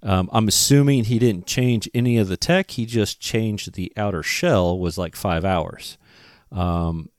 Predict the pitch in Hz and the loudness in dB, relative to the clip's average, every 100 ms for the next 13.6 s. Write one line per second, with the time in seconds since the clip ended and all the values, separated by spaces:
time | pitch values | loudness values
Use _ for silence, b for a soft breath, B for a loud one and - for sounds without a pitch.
0 | _ _ _ 120 - 98 - 90 - 92 | _ _ _ -10 -2 0 0 -2 0 0
1 | 85 - 76 - - b b b - 95 | -2 -6 -8 -8 -12 b b b -2 2
2 | 143 165 135 101 101 95 110 139 160 151 | 4 4 4 2 0 -8 0 4 6 6
3 | 127 104 87 92 107 101 139 143 139 127 | 4 2 -4 -4 0 4 4 2 0 0
4 | 127 107 85 87 85 - b b b b | 0 2 2 0 -4 -12 b b b b
5 | - 92 92 92 110 98 98 117 113 113 | -2 2 2 2 2 2 4 4 4 4
6 | 110 101 90 113 113 101 92 87 - 180 | 4 4 4 4 4 2 0 -2 -2 -2
7 | 180 - 92 87 - 101 87 85 82 B | -2 -2 -2 -2 -4 -2 0 -2 -6 B
8 | B B 101 98 - _ - 120 107 113 | B B 0 -2 -6 _ -6 -2 2 2
9 | 104 - - - 123 127 127 123 120 110 | 2 0 -2 0 2 2 2 2 2 2
10 | 101 - - 92 87 101 110 87 - 113 | -2 -6 0 0 0 0 0 2 2 2
11 | 98 85 - 123 92 - - B B B | 0 -4 2 2 2 0 -14 B B B
12 | 117 107 123 101 - - - 135 147 139 | 0 2 4 2 0 -2 2 4 4 2
13 | 117 - 139 127 101 | 0 -2 0 2 0